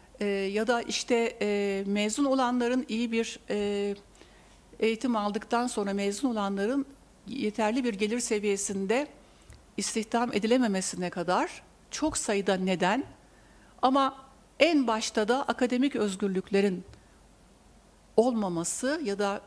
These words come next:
çok, e, azalması ki az önce de ifade ettiğim gibi dünya sıralamalarında çok, e, olumsuz yerlerdeyiz. Akademik, e, insanların, e, göçüne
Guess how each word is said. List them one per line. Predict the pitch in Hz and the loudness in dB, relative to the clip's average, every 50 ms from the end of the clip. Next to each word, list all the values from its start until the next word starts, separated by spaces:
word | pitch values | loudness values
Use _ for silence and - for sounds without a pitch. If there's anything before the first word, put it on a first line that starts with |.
| - - - | -18 -12 -2
çok, | - 226 220 226 - - - | -2 -2 -2 -2 -10 -10 -8
e, | 190 190 185 180 180 185 185 170 - - - - - - - | -8 -6 -6 -6 -6 -8 -8 -8 -10 -10 -12 -14 -14 -8 -6
azalması | 202 202 185 202 190 180 180 180 170 165 170 - - - 254 294 330 - - - - - - - - - | -6 -4 -2 -2 -2 -2 -4 -6 -6 -6 -6 -8 -8 -6 -6 -6 -8 -10 -16 -20 -20 -20 -20 -20 -18 -10
ki | - 233 208 - - - - - - - - - - | -8 -6 -6 -8 -10 -16 -20 -20 -20 -20 -16 -8 -6
az | - 202 214 | -4 -2 0
önce | 214 214 202 196 | 0 0 0 0
de | 202 | -2
ifade | 202 - 226 202 196 190 202 | -2 0 0 0 2 2 0
ettiğim | 202 202 - 277 247 | 0 0 -2 -4 -4
gibi | 214 180 185 | -4 -4 -6
dünya | 175 196 214 214 202 202 | -4 -2 -2 -2 -2 -2
sıralamalarında | 202 - 202 185 190 185 185 185 190 185 185 180 185 | -2 -4 -4 -4 -4 -4 -4 -4 -4 -4 -4 -6 -6
çok, | - 208 185 - - - - | -6 -6 -8 -6 -8 -10 -8
e, | 180 175 175 175 175 - - - - - - - - | -6 -6 -6 -6 -8 -8 -10 -14 -18 -20 -20 -10 0
olumsuz | - 226 214 214 196 - - 214 180 | 0 2 2 2 -2 -2 -4 -4 -2
yerlerdeyiz. | 190 185 175 175 170 170 170 165 165 170 185 214 285 311 302 - - - - - - - - - - - - - - | 0 0 0 -2 -2 -4 -4 -4 -4 -4 -4 -2 -2 -4 -4 -8 -12 -14 -20 -20 -20 -20 -20 -20 -20 -20 -14 -4 -2
Akademik, | 226 233 - 240 208 214 196 185 - - - - - | -2 0 0 0 0 0 -2 -2 -6 -8 -12 -8 -6
e, | 185 185 185 180 180 - | -4 -4 -2 -2 -2 -2
insanların, | 208 220 214 - 220 202 202 190 185 185 180 196 226 262 254 240 - - - - - - - - - - - - | -2 -2 -2 -2 -2 -2 -2 -2 -2 -2 -2 -2 -2 -2 -4 -4 -10 -20 -20 -20 -20 -20 -20 -20 -20 -20 -10 -8
e, | 202 196 185 190 196 208 208 - - - - - 175 175 175 | -6 -6 -4 -6 -6 -6 -6 -8 -8 -8 -10 -12 -8 -2 0
göçüne | 240 269 254 - - 196 190 180 190 240 | 0 0 0 -2 -4 -4 -4 -4 -4 -6